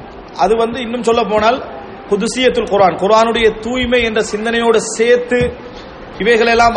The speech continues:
ஆராய்ச்சி செய்யற நேரத்துல அது இன்னும் கொஞ்சம் வலு என்ன செய்யும், வரும் அப்படி. அதே போல ரசூல் ஸல்லல்லாஹு அலைஹி வஸல்லம் அவர்கள் வந்து ஒருத்தர் சலாம் சொல்றாரு, ரசூலுல்லாஹ் பதில் சொல்லல.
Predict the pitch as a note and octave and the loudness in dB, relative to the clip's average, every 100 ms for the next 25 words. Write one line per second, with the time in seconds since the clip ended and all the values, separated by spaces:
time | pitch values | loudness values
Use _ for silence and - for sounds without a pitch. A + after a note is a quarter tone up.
0 | G3+ G#3+ A3 G3 F3+ G#3+ G3+ G3+ G3+ G#3 | 4 6 4 2 0 0 0 0 -2 2
1 | A3+ A3+ G#3 G#3+ A3+ G#3 G#3+ B3 A3 G#3 | 2 4 2 -2 -2 2 4 4 2 2
2 | F3 B2 - - - - - - - F3+ | 0 -2 -12 -16 -18 -18 -18 -14 0 4
3 | A3 - B2+ - - - - - - - | 4 2 -2 -10 -16 -18 -20 -20 -18 -10
4 | - - F#3 A#3 A3 G3+ A#3+ A#3+ B3 A#3 | -6 0 2 4 4 2 0 2 4 6
5 | A3+ A3 G#3+ A3 G#3 G3+ G3+ F#3+ G3 F#3+ | 4 4 0 0 0 0 0 0 -2 -2
6 | G3 G3+ F#3 F#3 F#3 G3+ G#3 G3 F3+ E3 | -2 -2 -2 0 4 4 2 0 2 2
7 | G#3+ A#3 - - E3 G#3+ G#3+ G#3+ A#3 G#3+ | 0 -6 -12 -8 -2 0 2 2 2 0
8 | F3+ | 0